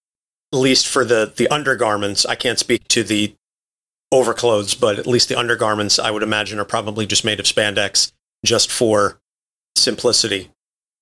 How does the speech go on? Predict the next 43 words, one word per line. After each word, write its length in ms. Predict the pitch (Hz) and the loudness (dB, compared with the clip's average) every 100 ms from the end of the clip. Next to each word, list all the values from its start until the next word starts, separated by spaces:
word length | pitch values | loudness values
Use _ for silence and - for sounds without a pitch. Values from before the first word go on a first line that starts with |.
| _ _ _ - | _ _ _ -6
I 60 | 113 | 0
mean, 140 | 113 | 0
there's 200 | 120 110 | 2 0
valid 360 | 123 131 131 123 | 0 0 0 -2
stuff, 420 | - 135 131 - | 0 0 -2 -6
but 300 | 117 113 113 | -2 0 0
it's 200 | 117 110 | -2 0
also, 640 | 117 113 - 113 110 104 _ _ _ _ _ _ _ _ _ - | 0 0 2 2 2 0 _ _ _ _ _ _ _ _ _ -6
you 80 | |
know, 120 | 104 95 | -4 -2
not 340 | 110 110 110 | 0 0 -2
anything 500 | 110 104 - 110 110 | -4 -4 -2 0 0
I'm 240 | 110 110 | -4 -4
going 220 | 110 110 107 | -4 -2 -2
to 200 | 104 - _ _ _ _ _ _ - | -4 -8 _ _ _ _ _ _ -8
think 320 | - 117 - | -4 -4 -2
too 140 | - | -2
much 180 | 110 110 | -2 -2
about. 240 | 110 110 | -2 -4
We've 160 | 113 101 | -4 -2
already 300 | 113 110 110 | 2 2 2
established 580 | 104 - 110 110 107 - | 0 0 0 -2 -2 0
that 140 | 107 | 0
certain 420 | - - 117 117 _ _ _ _ - | 0 0 -2 -6 _ _ _ _ -4
items 540 | 117 113 117 117 101 | -2 0 0 0 0
and 220 | 110 110 - _ _ _ _ _ _ _ - | 0 -4 -8 _ _ _ _ _ _ _ -4
things 340 | 143 127 117 | 0 0 0
in, 140 | 120 | -2
in 140 | 117 117 | -2 0
the 120 | 113 | 2
M 120 | 120 | 2
C 140 | 120 117 | -2 -2
U 180 | 113 | -4
don't 220 | 110 113 110 | 0 0 0
exactly 420 | 104 120 - 113 | 0 0 -2 -6
obey 220 | 107 113 | 0 0
the 100 | 110 | 2
laws 220 | 107 107 | 2 0
of 80 | 110 | -2
physics. 340 | - 107 107 | -2 -2 -2
Cough, 280 | - 117 110 | -4 -2 -4
cough, 260 | - 110 - | -2 -2 -2
caps, 480 | 110 98 - - | -6 -2 -2 -2